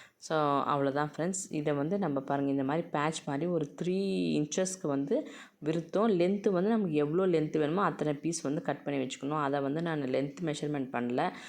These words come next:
ஒரு நாலஞ்சு பீஸ் கட் பண்ணி வச்சுருக்கேன்.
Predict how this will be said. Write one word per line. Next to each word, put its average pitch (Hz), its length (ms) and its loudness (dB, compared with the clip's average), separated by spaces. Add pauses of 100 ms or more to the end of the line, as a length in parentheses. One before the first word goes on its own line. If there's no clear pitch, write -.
(280)
ஒரு 143 220 0
நாலஞ்சு 143 580 2
பீஸ் 185 220 -2
கட் 147 180 -2
பண்ணி 151 180 0
வச்சுருக்கேன். 180 500 -4